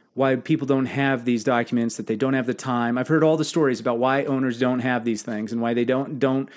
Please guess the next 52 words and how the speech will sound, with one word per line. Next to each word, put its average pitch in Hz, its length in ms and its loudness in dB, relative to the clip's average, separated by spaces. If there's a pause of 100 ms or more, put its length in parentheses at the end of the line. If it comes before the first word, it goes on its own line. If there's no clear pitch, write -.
even 180 220 4
though 160 60 2
they 151 120 6
might 143 220 2
believe 135 280 4
in 131 80 0
them 120 140 2
and 113 140 0
believe 123 260 0
in 120 60 2
the 110 60 0
value 139 380 2
of 104 120 -6
them, 104 260 -4 (200)
they 131 80 0
haven't 131 260 0
taken 123 200 -2
the 117 60 -2
time 104 260 -4
to 98 60 -4
do 107 240 0
it. 87 100 -8 (480)
There 123 120 0
are - 20 2
many 139 300 2
excuses, 123 500 -2
and 117 180 0
ninety-nine 143 600 2
percent 127 340 0
of 139 80 0
them 156 220 0
are 123 100 0
basically 151 540 2
boiled 135 440 0
down 135 340 2
to 117 120 -2
a 107 60 -2
human 175 320 2
preference 151 480 0
to 120 140 0
avoid 127 340 2
the 143 80 2
work 127 340 2 (280)
that 113 140 -6
doesn't 147 340 2
deliver 135 580 2 (260)
that - 380 -2
chemical 170 640 0
instant 143 500 0
sense 120 320 -2
of 110 120 -4
gratification, 110 800 -4